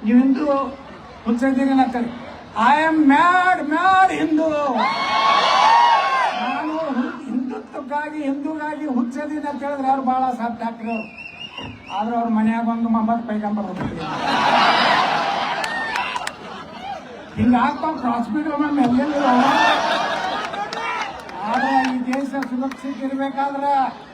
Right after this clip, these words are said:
ಇವತ್ತು ವಕಫ್ ಬಿಲ್ ಹೋಗ್ಬೇಕಾದ್ರ, ಅಯೋಧ್ಯೆಯಲ್ಲಿ ರಾಮ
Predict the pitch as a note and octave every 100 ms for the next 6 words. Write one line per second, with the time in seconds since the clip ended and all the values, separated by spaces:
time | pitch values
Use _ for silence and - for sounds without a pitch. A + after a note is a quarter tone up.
0 | - - - - - - - - - -
1 | - - A3+ C4+ C#4 B3+ B3 D4 - C#4
2 | D4 C#4+ C#4+ D4 C#4+ D4 D4+ D4 D4+ D4
3 | B3+ - - - - - - - - -
4 | - - - - G3 B3+ C#4+ C#4 D4 D4
5 | D4 C#4+ C#4+